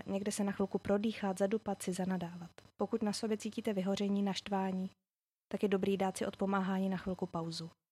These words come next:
Pokud se na to necítím, nepomáhám. Jo? Nejde se přemáhat, eh,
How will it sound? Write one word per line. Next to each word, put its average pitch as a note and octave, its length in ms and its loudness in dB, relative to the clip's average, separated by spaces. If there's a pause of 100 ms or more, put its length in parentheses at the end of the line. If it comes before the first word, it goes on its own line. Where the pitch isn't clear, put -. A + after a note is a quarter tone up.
(680)
Pokud G#3+ 180 4
se A3+ 60 6
na G#3+ 80 6
to G#3+ 100 2
necítím, G3 600 2 (140)
nepomáhám. E3+ 680 2 (500)
Jo? A3 200 2 (120)
Nejde G#3 280 4
se A3 120 0
přemáhat, G3+ 580 2
eh, - 40 -6